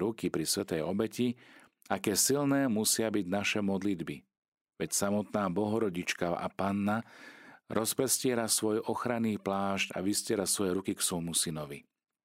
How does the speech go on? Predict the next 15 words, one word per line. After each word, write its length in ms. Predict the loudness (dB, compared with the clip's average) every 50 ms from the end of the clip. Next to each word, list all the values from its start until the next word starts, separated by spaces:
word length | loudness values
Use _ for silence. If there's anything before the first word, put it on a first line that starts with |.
| _ _ _ _ _ _ _ _ _ _ _ _ _ _ _ _ _ _ _ _ _ -4
Kto 160 | -2 -2 0
pri 160 | 2 2 2
oltári 480 | 2 2 0 0 -2 0 0 0 2 2
stojí, 480 | 2 2 2 2 2 4 2 2 0 -2 -6 -14 -20 -20 -14 -4 -2
nie 160 | 0 2 4 2
nadarmo 480 | 2 2 2 2 0 2 0 0 0
volá: 400 | 0 -2 -2 -2 -4 -6 -8 -10 -14 _ _ _ _ _ _ -2
„Modlíme 400 | 0 0 2 2 2 2 2 2 2 2
sa 80 | 2
za 240 | 2 2 2 0 0
tých, 400 | 0 0 2 2 2 0 -2 -6 -14 _ _ _ -4
ktorí 240 | -2 0 2 2 2
zomreli 480 | 2 0 0 0 0 0 -2 -2 -4
v 40 | -4 -4
Pánovi.“ 440 | -2 -2 -2 -4 -8 -10 -12 -14